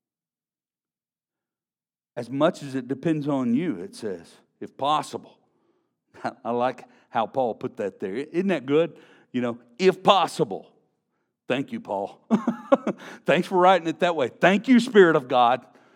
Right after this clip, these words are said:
for making sure that he put the "if possible." Verse eighteen,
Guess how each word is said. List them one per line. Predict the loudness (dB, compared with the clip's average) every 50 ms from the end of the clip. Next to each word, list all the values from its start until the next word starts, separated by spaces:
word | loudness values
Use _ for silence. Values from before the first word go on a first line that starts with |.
| _ _ _ _ _ _
for | 0 0
making | 2 4 2 2 2 0 -2 -2 -2
sure | 2 6 8 8 8 8 6 4
that | 2 0 0 0
he | -2
put | -6 -2 2 2 4 4 2 0 -6 -14 -20 _ _ _ 0
the | 0 0 0 0 0
"if | 2 2 2 2 2
possible." | 2 2 4 2 2 0 -2 -2 -2 -4 -6 -8 -12 _ _ _ _ _ _ _ _ _ _ _ _ _ _ _ _ _ _ _ _ _ _ _ _ _ _ _ _ _ _ _ _ _ _ _ _ _ _ _ _ _ _ _ _
Verse | -8 -8 -6 -6 -6
eighteen, | -6 -6 -6 -8 -8 -8 -6 -6 -8 -10